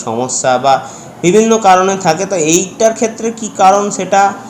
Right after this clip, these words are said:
আহ, সঠিকভাবে জানা যায়নি। তো কিছুটা জল ভাঙা একটা বলছিলেন উনি, যেটাকে বলে পিপিআরওএম, মানে preterm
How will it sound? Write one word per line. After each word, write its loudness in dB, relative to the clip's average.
আহ, 2
সঠিকভাবে 2
জানা 2
যায়নি। 4
তো -2
কিছুটা 0
জল 4
ভাঙা 0
একটা -2
বলছিলেন -2
উনি, -2
যেটাকে -4
বলে 0
পিপিআরওএম, 2
মানে -4
preterm 0